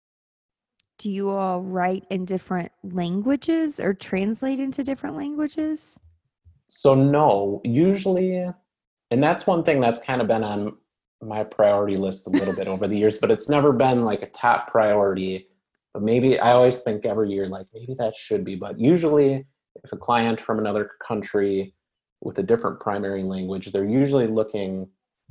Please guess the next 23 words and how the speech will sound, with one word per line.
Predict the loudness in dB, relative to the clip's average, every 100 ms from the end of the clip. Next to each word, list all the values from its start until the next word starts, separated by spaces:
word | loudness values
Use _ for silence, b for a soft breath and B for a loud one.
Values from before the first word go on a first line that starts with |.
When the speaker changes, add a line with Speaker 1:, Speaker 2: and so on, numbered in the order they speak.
| -6
Speaker 2:
for | -6
content | -4 -6 -6 -6 -8 -8
in | -6 -6
English | -6 -8 -8 -10 -10 -12 -14 -16 -10
to | -4 -2 -2 -4 -6 -6
Speaker 1:
Okay. | -6 -6 -8 -6 -6 -8
Speaker 2:
reach | -6 0 0 0 -4 -12 -16 -18 -20 -16
an | -10 -8
English-speaking | -6 -4 -6 -8 -8 -6 -6 -6
audience. | -6 -6 -10 -8
So |
usually | -2 2 4 6 6
that's, | 4 2 -2 -8 -16 -4
that's | -4 -4
kind | -8 -8 -6
of | -6
where | -6 -6 -4 -6 -8 -12 _ _ _ _ _ -10
we | -4 -2 -2
provide | -4 0 2 2 -2
the | -8
service. | -6 -4 -4 -8 -12 -12 -8 2
But | 2 2 -4 -8
so | -2 4 6 6 2